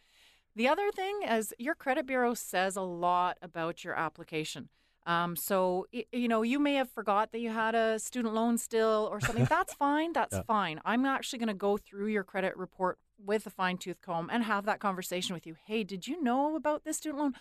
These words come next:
Speaker 1: Oh, yeah, I forgot about it." "No problem. Here it is. Let's adjust,
Speaker 2: Sometimes
Speaker 1: make an
Speaker 2: honest.
Speaker 1: adjustment."
Speaker 2: Yeah.
Speaker 1: Absolutely. But it's also a great experience to go through the credit report with the client because, "Did you apply for this Walmart West MasterCard?"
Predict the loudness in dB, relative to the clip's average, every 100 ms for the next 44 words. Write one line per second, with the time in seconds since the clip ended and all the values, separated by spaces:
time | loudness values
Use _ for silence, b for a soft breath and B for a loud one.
0 | B 0 0 -4 -10 -6 -4 -4 -10 b
1 | b 0 0 2 0 -2 -8 -4 -2 -2
2 | -2 -6 -6 0 2 4 4 4 4 4
3 | 2 -4 0 2 2 -2 -2 -2 -4 -10
4 | b b b b b 0 0 2 -2 0
5 | -2 -4 -2 0 2 0 -6 -6 -6 -6
6 | -8 -10 -8 -10 -6 -4 -4 -6 -16 -8
7 | -8 -8 -14 -8 -4 -4 -6 -6 -6 -6
8 | _ _ _ _ -6 0 0 2 0 0
9 | -2 -2 0 0 2 2 0 0 -2 0
10 | -2 -2 -2 -2 0 -2